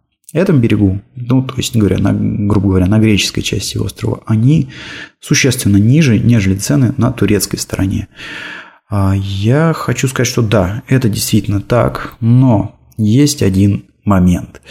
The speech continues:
А, во время раскола Кипра, то есть когда,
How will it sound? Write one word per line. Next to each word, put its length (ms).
А, 420
во 140
время 460
раскола 920
Кипра, 440
то 60
есть 120
когда, 460